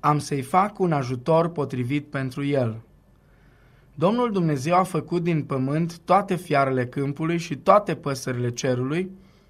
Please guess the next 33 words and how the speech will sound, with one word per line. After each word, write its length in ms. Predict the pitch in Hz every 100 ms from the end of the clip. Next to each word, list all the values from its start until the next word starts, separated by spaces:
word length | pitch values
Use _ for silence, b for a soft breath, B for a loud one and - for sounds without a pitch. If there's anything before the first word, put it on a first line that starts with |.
| b
și 140 | -
le-a 200 | 175 175
dus 280 | 156 156 156
la 180 | 165 170
om, 360 | 185 156 120 107 b b b b b b
ca 140 | 156
să 180 | 151 151
vadă 360 | 143 208 220 214
cum 240 | 214 240
are 180 | 214 202
să 140 | 185
le 120 | 165
numească. 760 | 156 151 151 127 120 - 113 110 - _ _ b b b b b b
Și 180 | - 156
orice 380 | 196 240 240 214
nume 300 | 208 233 175
pe 140 | 160
care 240 | 143 147 143
îl 100 | 135
dădea 400 | 143 139 185 190
omul 380 | 180 175 165 147
fiecărei 640 | - 220 220 220 170 160
viețuitoare, 1000 | 135 143 127 135 123 135 139 139 180 190 B B
acela 500 | - 151 - 226 208
era 340 | 160 139 135 135
numele. 580 | 147 135 120 113 110 110 _ _ _ _ _ b b b b
Și 180 | -
omul 260 | 175 220 247
a 120 | 214
pus 220 | 202 202
nume 340 | 180 185 190 175
tuturor 520 | 190 226 226 220 214
vitelor, 720 | 165 156 131 135 127 135 165